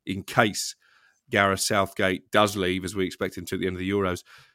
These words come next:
or is he holding out for Newcastle as well? Because I think, um, obviously he's got a close relationship with Dan Ashworth, their sporting director.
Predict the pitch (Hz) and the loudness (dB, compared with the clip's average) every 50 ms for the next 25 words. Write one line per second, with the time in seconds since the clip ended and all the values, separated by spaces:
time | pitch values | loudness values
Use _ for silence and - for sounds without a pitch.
0 | _ _ - 107 117 139 131 117 127 123 123 113 117 113 110 - 120 113 113 113 | _ _ -8 -6 -2 -2 -2 0 0 -2 0 -2 -2 -2 -2 -2 -2 0 0 0
1 | 113 113 - 101 92 90 87 - - - 90 87 - - 95 104 104 107 104 95 | 0 0 0 0 0 0 -2 -4 -8 -8 -8 -8 -8 -10 -10 -6 -4 -2 -2 -2
2 | 95 92 85 - 101 95 - - 110 95 98 _ - - 101 98 95 95 95 95 | -4 -6 -10 -8 -10 -10 -8 -8 -10 -10 -10 _ -10 -6 -4 -2 -2 -2 -2 -4
3 | 95 95 95 - - - 101 110 98 - 92 - - - - - - 101 92 - | -6 -6 -8 -8 -8 -10 -10 -10 -8 -10 -10 -6 -6 -8 -6 -4 -6 -6 -6 -6
4 | 95 95 92 87 - 107 - - - - 101 101 92 95 95 95 - - 92 90 | -4 -4 -4 -4 -6 -10 -12 -10 -10 -6 -4 -4 -2 -2 -2 -6 -6 -6 -6 -6
5 | 87 - 95 92 - - - - 90 - 90 85 95 90 85 87 80 - - - | -4 -4 -4 -4 -6 -6 -10 -10 -10 -10 -12 -8 -6 -4 -4 -4 -6 -8 -12 -20
6 | 87 | -20